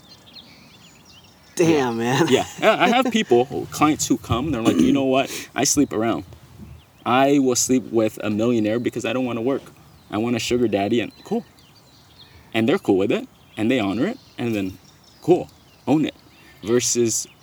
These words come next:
Speaker 2: it's so dangerous when people come in and they're like, "You know what? My marriage is amazing.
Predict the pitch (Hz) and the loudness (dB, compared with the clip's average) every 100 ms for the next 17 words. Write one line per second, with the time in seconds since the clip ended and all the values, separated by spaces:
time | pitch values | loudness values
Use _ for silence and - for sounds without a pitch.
0 | - 92 92 - 143 151 107 113 113 92 | -8 -6 -2 0 2 2 0 -2 -2 -4
1 | 90 - 95 - 113 107 - 104 101 104 | -8 -10 -8 -8 -6 -8 -6 -6 -4 -4
2 | 95 95 95 98 107 131 127 120 110 101 | -4 -6 -6 -8 -6 -6 -4 -4 -6 -6
3 | 95 101 90 90 92 - 101 85 78 107 | -6 -6 -6 -6 -8 -6 -6 -6 -10 -14
4 | 107 110 110 101 101 85 | -10 -6 -4 -4 -6 -6